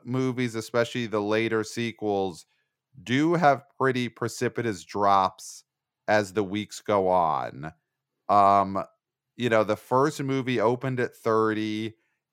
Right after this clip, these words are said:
and got to eighty-one million dollars domestic total. So that's a two and a half multiplier. So if we're looking at Scream's numbers, it opened to what, forty-four? So a two and a half multiplier is over a hundred. Okay, so then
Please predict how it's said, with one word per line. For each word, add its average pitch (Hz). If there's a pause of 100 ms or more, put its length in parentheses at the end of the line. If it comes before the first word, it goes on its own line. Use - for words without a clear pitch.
(140)
and 104
got 107
to 120 (100)
eighty-one 107
million 101
dollars 92
domestic 90
total. 92
So 95
that's 98
a 98
two 120
and 110
a 107
half 101
multiplier. 85 (560)
So 113
if 113
we're 110
looking 127 (120)
at 104 (200)
Scream's 123
numbers, 117
it 101
opened 101
to 104
what, 95
forty-four? 110
So 98
a 95
two 113
and 113
a -
half 107
multiplier 127
is 165
over 151
a 127
hundred. 101
Okay, 170
so 151
then 147